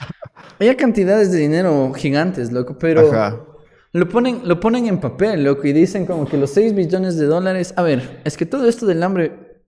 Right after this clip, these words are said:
Speaker 1: eso es lo que, lo que leí, lo que escuché, porque ni siquiera leí lo que escuché. Pero dicen que antes de la pandemia había cuarenta y dos millones de seres humanos que sufren de hambre, loco. O sea, y eso decían full en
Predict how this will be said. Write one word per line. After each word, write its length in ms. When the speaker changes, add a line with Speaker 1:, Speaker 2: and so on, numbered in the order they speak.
Speaker 1:
eso 220
es 80
lo 140
que, 340
lo 100
que 120
leí, 380
lo 120
que 100
escuché, 380
porque 260
ni 100
siquiera 280
leí 320
lo 160
que 80
escuché. 460
Pero 200
dicen 340
que 460
antes 360
de 80
la 120
pandemia 420
había 180
cuarenta 380
y 20
dos 180
millones 460
de 60
seres 340
humanos 600
que 120
sufren 480
de 140
hambre, 380
loco. 260
O 40
sea, 220
y 140
eso 160
decían 320
full 220
en 480